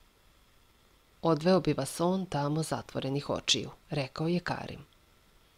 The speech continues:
Čuo sam ga kako govori babi da on i njegov brat poznaju ruske i afganistanske vojnike koji čuvaju kontrolne punktove, kako su postigli obostrano unosan dogovor. Ovo nije bio san.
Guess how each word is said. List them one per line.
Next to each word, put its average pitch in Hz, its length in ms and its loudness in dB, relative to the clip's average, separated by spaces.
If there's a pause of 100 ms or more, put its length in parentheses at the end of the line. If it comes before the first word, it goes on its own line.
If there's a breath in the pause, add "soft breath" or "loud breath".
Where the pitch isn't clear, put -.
(460)
Čuo 170 220 4
sam 170 220 2
ga 160 100 2
kako 185 280 -4
govori 151 440 2
babi 143 400 2
da 139 180 4
on 156 220 4
i 165 40 4
njegov 135 320 0
brat 151 340 -2
poznaju 143 500 0
ruske 147 400 -2
i 117 80 -4
afganistanske 135 760 -4
vojnike 147 460 -2
koji 180 220 2
čuvaju 143 420 0
kontrolne 139 520 -2
punktove, - 540 -8 (500 loud breath)
kako 147 240 -2
su 156 160 0
postigli 156 560 0
obostrano 151 760 0
unosan 143 560 -2
dogovor. - 520 -6 (1600)
Ovo 175 300 6
nije 143 260 4
bio 80 240 -6
san. - 340 -8